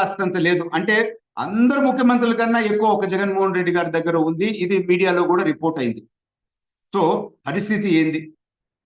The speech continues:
ఒకసారి ఆలోచించాలి. అదే విధంగా క్రిమినల్ కేసులు మీరు చూస్తే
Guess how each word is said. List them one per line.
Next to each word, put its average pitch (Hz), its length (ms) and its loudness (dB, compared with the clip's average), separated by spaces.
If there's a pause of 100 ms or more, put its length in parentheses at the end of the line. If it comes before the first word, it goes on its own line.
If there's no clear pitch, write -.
(180)
ఒకసారి 123 320 -2 (100)
ఆలోచించాలి. 147 540 0 (460)
అదే 226 340 2
విధంగా 220 360 2 (580)
క్రిమినల్ 262 420 4
కేసులు 240 340 0
మీరు 165 140 2 (100)
చూస్తే 196 280 0